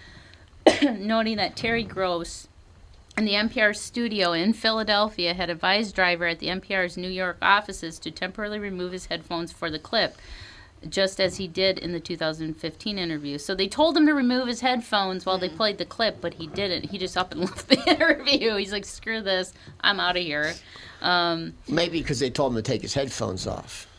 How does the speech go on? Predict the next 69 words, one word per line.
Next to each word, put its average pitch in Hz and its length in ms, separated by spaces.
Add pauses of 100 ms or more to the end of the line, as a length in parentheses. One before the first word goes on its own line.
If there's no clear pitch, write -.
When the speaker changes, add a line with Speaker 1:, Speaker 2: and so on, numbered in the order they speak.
(400)
Speaker 1:
I, - 140 (120)
I, 165 360 (200)
it 202 140
says, 226 180
but 226 320
this 254 120
Speaker 3:
And 262 80
they 262 60
Speaker 1:
time 330 140
Speaker 3:
thought, 302 160
Speaker 1:
around 233 320
Speaker 3:
they 240 60
thought 143 200
he, 143 100
he 147 240
thought 139 280
they 127 140
were 113 80
sneaking 139 420
something, - 320
trying 123 180
to 104 60
sneak 135 220
something - 260
by 113 220
him. 110 220 (120)
Speaker 1:
I 180 160
don't 185 160
know, 185 460
but 190 160
it 190 80
says 214 200
Speaker 3:
'Cause 240 120
Speaker 1:
here 208 100
Speaker 3:
I 196 200
wouldn't 160 320
be 135 100
comfortable 127 400
if 113 80
somebody 113 280
told 117 220
me 113 80
to 104 60
take 113 240
my 113 100
headphones 113 260
off 113 100
so 127 100
I 113 80
can't 107 240
hear 107 160
what's - 200
Speaker 1:
Well, - 120
Speaker 3:
going 370 80
Speaker 1:
they - 40
probably 381 180
Speaker 3:
on. 277 40
Speaker 1:
told 370 200
him 311 60
we're 233 60
gonna 226 160
play 226 180
a 190 40
clip 254 180
of 220 120
you 185 100
singing. 180 680
Speaker 2:
Yeah. 180 300
Speaker 3:
Mm, 123 100